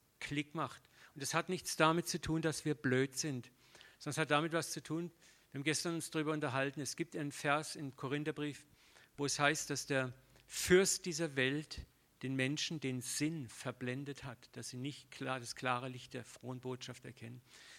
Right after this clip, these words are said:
Wir haben nicht mit Fleisch und Blut zu kämpfen. Das sind Mächte und Gewalten, die ein Interesse daran haben, dass wir nicht verstehen. Und es ist manchmal, ich weiß, ob dir das schon mal passiert ist, du hörst irgendwas und es ist wie wenn so ein Schleier dazwischen ist. Und das ist auch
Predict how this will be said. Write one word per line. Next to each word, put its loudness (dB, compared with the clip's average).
Wir 0
haben 4
nicht -6
mit -10
Fleisch -6
und -10
Blut -10
zu -14
kämpfen. -12
Das -2
sind -4
Mächte 0
und -4
Gewalten, -2
die -8
ein -6
Interesse -2
daran -4
haben, -4
dass -6
wir -4
nicht -6
verstehen. -6
Und -8
es -8
ist -4
manchmal, 2
ich -8
weiß, 2
ob -6
dir -2
das -6
schon -4
mal 0
passiert -4
ist, -10
du -4
hörst 2
irgendwas -2
und -6
es -10
ist -8
wie -2
wenn -2
so -6
ein -8
Schleier 2
dazwischen -8
ist. -14
Und -4
das 0
ist -2
auch 4